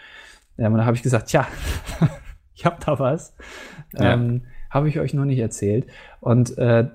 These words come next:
Speaker 1: dann haben wir, oder ich hab mir ein paar Gedanken gemacht, wie man das irgendwie, äh, die Zuschauer noch mit einbinden kann. Und ich hab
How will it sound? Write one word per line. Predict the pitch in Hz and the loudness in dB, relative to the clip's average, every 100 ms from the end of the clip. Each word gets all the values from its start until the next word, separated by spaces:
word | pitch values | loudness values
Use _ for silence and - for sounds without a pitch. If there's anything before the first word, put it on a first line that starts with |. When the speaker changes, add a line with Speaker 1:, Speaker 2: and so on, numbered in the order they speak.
| - - | -8 -4
Speaker 1:
dann | 131 120 | 2 4
haben | 143 | 4
wir, | 139 123 65 - - | 4 2 0 -4 -4
oder | 131 98 - - | 0 0 -2 -6
ich | - - | -4 -2
hab | 139 123 | -2 -2
mir | 113 | 0
ein | 110 - | 0 -2
paar | - 120 | 0 2
Gedanken | 123 120 127 | 4 2 0
gemacht, | 113 113 - | 0 0 -2
wie | |
man | 113 113 | 0 0
das | 107 - | -2 -2
irgendwie, | 110 113 - 107 104 104 | -4 -4 -2 0 2 2
äh, | 110 | 0
die | 113 | -2
Zuschauer | - 196 135 117 | 0 2 2 2
noch | 113 | 2
mit | 127 | 0
einbinden | 110 120 131 113 | 2 2 2 0
kann. | - 131 | -2 0
Und | 127 | 0
ich | 120 | 0
hab | 151 | -2